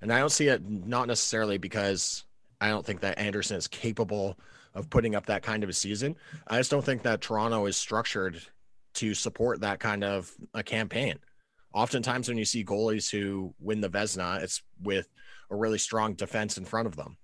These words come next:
and a defensive system that's going to allow them to be successful. In Toronto, Andersen has seen the most rubber over the last two seasons. I believe the only goaltender who's seen more is Connor Hellebuyck, who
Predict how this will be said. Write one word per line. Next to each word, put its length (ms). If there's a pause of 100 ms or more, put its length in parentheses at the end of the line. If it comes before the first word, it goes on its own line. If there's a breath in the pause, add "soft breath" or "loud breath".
(280)
and 140
a 220
defensive 520
system 460
that's 240
going 220
to 440
allow 380
them 240
to 100
be 100
successful. 600 (320 soft breath)
In 360 (160)
Toronto, 600 (260)
Andersen 400
has 140
seen 340
the 60
most 260
rubber 460 (420)
over 240
the 100
last 320
two 140
seasons. 340
I 80
believe 240
the 80
only 320
goaltender 500
who's 180
seen 180
more 240
is 80
Connor 300
Hellebuyck, 500
who 240